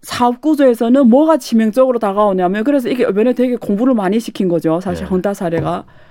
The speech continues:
Speaker 1: 이렇게 고레버리지로 가는 기업은 정부 정책이 되게 중요한 거예요.
Speaker 2: 아하.
Speaker 1: 대출을 막아놓는다 이러면 게임이 끝나요.
Speaker 2: 아하. 예.
Speaker 1: 한국에서, 한국,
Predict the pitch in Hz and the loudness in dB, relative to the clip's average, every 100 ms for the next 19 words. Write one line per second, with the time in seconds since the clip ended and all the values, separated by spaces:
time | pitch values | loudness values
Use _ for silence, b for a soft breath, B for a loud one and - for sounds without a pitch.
0 | b b b b 320 330 302 - 277 311 | b b b b 0 0 0 2 4 4
1 | 262 247 269 285 254 214 214 202 196 196 | 2 0 0 -2 -2 -2 -2 0 0 2
2 | 254 196 - _ - 208 226 320 311 262 | 0 -2 -10 _ -4 0 2 2 2 0
3 | 254 233 240 185 190 185 165 165 165 151 | 0 -2 -2 -2 -2 -2 -2 -2 -2 -4
4 | 135 131 - 82 78 76 - 220 220 - | -8 -10 -10 -10 -10 -14 -4 -2 -2 0
5 | 359 349 339 294 208 220 269 254 233 226 | 0 2 2 2 0 0 0 0 0 0
6 | 240 233 247 - 220 269 285 359 349 233 | 0 0 -2 -2 0 0 0 0 2 2
7 | 143 151 - 85 78 78 71 69 _ 87 | -2 -6 -10 -12 -10 -14 -16 -20 _ -12
8 | 82 73 73 - 349 392 349 302 285 254 | -10 -10 -10 -2 0 0 0 2 2 2
9 | 202 214 220 170 214 302 302 254 | 0 2 0 0 0 2 2 0